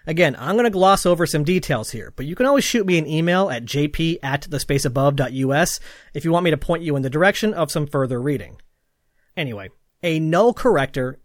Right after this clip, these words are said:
is a device that is inserted into the light beam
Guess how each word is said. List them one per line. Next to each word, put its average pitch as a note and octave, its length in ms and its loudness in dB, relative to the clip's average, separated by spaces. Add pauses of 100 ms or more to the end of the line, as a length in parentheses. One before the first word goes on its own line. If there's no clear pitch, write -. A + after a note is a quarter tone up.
is C#3+ 100 -2
a C#3+ 60 2
device C3+ 400 -2
that B2+ 160 -2
is - 100 -8
inserted F#3 540 0
into E3 240 -4
the C#3+ 120 0
light G3 320 2
beam A2 300 -10